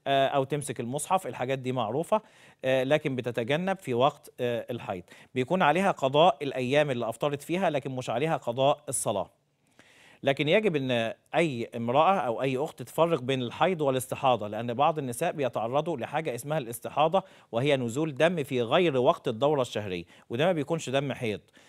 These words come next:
لأنه بيكون في زمن مختلف، وبيكون بلون مختلف أو برائحة مختلفة. والاستحاضة،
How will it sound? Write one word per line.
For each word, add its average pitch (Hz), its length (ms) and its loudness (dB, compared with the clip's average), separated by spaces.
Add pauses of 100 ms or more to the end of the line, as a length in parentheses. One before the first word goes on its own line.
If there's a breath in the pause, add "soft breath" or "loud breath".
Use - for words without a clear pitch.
(140 soft breath)
لأنه 127 240 0
بيكون 113 320 -2
في 123 140 -8
زمن 127 260 0
مختلف، 143 520 -2
وبيكون 113 420 -8
بلون 135 300 -4
مختلف 139 480 -4
أو 123 100 -4
برائحة 117 460 -6
مختلفة. 147 560 -2 (400 loud breath)
والاستحاضة، 135 1000 2